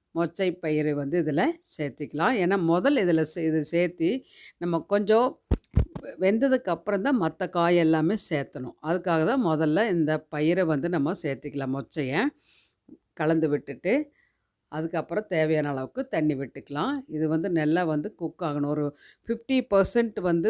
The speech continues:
வெந்ததுக்கப்புறம், பாதி வெந்ததுக்கப்புறம் மத்த காய் சேர்த்துல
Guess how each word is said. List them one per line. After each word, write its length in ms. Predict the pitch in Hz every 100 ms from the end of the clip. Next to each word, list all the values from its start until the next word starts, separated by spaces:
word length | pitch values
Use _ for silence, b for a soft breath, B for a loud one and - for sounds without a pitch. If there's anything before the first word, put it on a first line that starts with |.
| 226
வெந்ததுக்கப்புறம், 720 | 156 151 156 156 151 151 147 165
பாதி 340 | 170 185 190 165
வெந்ததுக்கப்புறம் 720 | 156 180 175 170 139 262 262
மத்த 220 | 156 151 143
காய் 200 | 143 139
சேர்த்துல 340 | 143 127 196